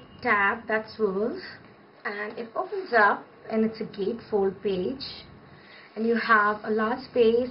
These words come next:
and space here for photos, and you have a large pocket to add, um, more things into it, some more cards, and this swivels right back, and that closes up.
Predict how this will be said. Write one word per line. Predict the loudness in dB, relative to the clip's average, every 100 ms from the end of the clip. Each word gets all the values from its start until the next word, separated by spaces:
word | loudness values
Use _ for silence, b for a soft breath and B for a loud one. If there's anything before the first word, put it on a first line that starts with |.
| -4
and | -4 -4 -8 -4
space | -2 -2 -2
here | -4
for | -4 -8 -4
photos, | -2 2 4 2 -2
and | -6 -4
you | -4
have | -4 -4 -6 -8 B B B B B
a | 0
large | 4 4 0 -4
pocket | -4 -2 -6 -6
to | -4
add, | -2 0 -2 -4
um, | -6 -6 -8 -16 -20 -20 -20 -20 -20 -20 -20 -6
more | 2 4 4 2
things | 2 2 0
into | -4 -6 -4
it, | -2 -2 -6 -14 -20 -20 -20 -20 -20 -20 -20 -14
some | -6
more | -4 -2
cards, | -2 0 -2 -4 -12 B B -10
and | -2 0
this | 0
swivels | 0 -2 0 -4 -4
right | -6 -6 -2
back, | 0 2 -2 -12 -12
and | -6
that | -6 -4
closes | -6 -4 -4 -4
up. | -4